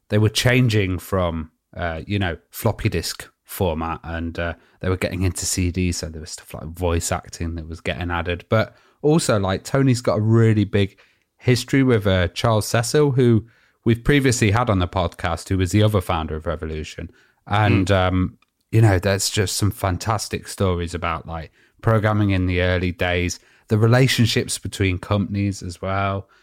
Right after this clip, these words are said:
Speaker 1: and, uh, you know, Telecom Soft and stuff, um, the, the Darling Brothers, and there's just a, a lot of history and connections in this interview, and it's, it's a really interesting one.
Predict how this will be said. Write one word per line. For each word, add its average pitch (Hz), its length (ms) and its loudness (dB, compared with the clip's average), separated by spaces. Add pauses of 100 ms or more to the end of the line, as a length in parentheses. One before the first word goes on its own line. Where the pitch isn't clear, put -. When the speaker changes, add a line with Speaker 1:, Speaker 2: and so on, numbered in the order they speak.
(220)
Speaker 1:
and, 92 340 -2
uh, 87 240 0 (460)
you 117 80 2
know, 107 200 4 (180)
Telecom 101 500 0
Soft - 400 -4
and 87 200 -6
stuff, - 640 -4
um, 85 560 -6 (100)
the, 95 120 -2 (180)
the 101 200 -2
Darling 101 440 2
Brothers, 92 500 0
and 92 160 -6 (220)
there's 117 160 2
just 123 220 0
a, 113 200 2
a 120 180 0
lot 135 240 4
of 92 80 -2
history 110 460 4
and 101 120 -2
connections 101 580 -4
in 87 120 -2
this 85 180 -6
interview, 85 480 -6
and 87 120 -6
it's, - 220 -12
it's 127 280 -8
a 123 60 0
really 127 340 4
interesting 85 540 -4
one. 76 180 -10